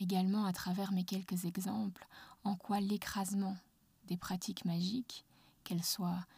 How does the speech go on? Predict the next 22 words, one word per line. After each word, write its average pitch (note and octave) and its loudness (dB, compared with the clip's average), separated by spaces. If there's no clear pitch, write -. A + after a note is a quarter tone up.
chamaniques, F3+ 4
vaudou F3+ 0
ou F3 -2
sorcières, G3+ -2
a G3+ 2
été F#3+ -2
un G3 6
outil G#3+ 2
politique - 0
de G3 2
soumission G#3+ 4
des F#3 2
peuples - -6
et F#3+ 0
des F3 0
femmes. F3 -6
Et G#3+ 6
elles A#3 6
peuvent B3+ -2
être F#3+ -2
réinvesties F3+ 0
aujourd'hui, F3 0